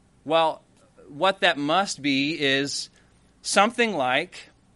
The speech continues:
okay, if Jesus is master, teacher, rabbi, and a disciple is a learner, well, I need to be acting and living and speaking in such a way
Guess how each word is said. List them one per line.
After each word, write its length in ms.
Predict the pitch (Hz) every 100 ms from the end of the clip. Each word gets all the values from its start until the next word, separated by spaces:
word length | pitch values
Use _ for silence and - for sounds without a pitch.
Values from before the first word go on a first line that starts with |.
| _ _ _ _ _ _ _ _ _ -
okay, 240 | 147 185
if 100 | 165
Jesus 500 | 131 180 214 208 -
is 340 | 180 160 - - _
master, 460 | 135 156 170 - 165
teacher, 560 | - 180 165 156 147 139
rabbi, 720 | 127 156 147 127 113 120 165 - _ _ _ _ _ _ _ _ _
and 140 | 143 156
a 20 |
disciple 800 | 156 - 208 233 185 151 156 160 -
is 200 | 151 143
a 60 |
learner, 640 | 143 156 202 190 120 107 120 _ -
well, 320 | 170 180 - _ _ _ _ _ _
I 320 | 165 202 254
need 300 | 240 214 196
to 120 | 165 175
be 480 | 175 175 170 165 - _ -
acting 640 | 156 185 196 - 196 196 180
and 120 | 151
living 420 | 165 185 185 190
and 120 | 151
speaking 420 | - - 208 208
in 80 | 170
such 300 | 151 180 170
a 80 | 156
way 600 | 143 175 175 165 156 147